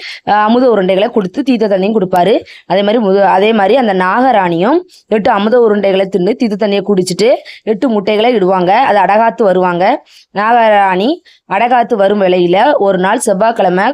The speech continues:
ஆ, விடிய காலம் அஞ்சு மணிக்கு ஒவ்வொரு முட்டையிலேருந்து ஒவ்வொரு அம்மன் வந்து பிறப்பாங்க. முதலாவது, முதலாவது முட்டையில முத்தாரம்மனும், ரெண்டாவது முட்டையில உச்சினி மகாளி, மூணாவது முப்படாதி, திருவேங்கட செல்வி, மாரியம்மன், துர்க்கையம்மன், பத்திரகாளி,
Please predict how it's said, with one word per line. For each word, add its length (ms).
ஆ, 80
விடிய 220
காலம் 180
அஞ்சு 320
மணிக்கு 400
ஒவ்வொரு 340
முட்டையிலேருந்து 480
ஒவ்வொரு 440
அம்மன் 260
வந்து 200
பிறப்பாங்க. 560
முதலாவது, 680
முதலாவது 460
முட்டையில 480
முத்தாரம்மனும், 680
ரெண்டாவது 540
முட்டையில 400
உச்சினி 340
மகாளி, 580
மூணாவது 560
முப்படாதி, 640
திருவேங்கட 480
செல்வி, 420
மாரியம்மன், 680
துர்க்கையம்மன், 640
பத்திரகாளி, 600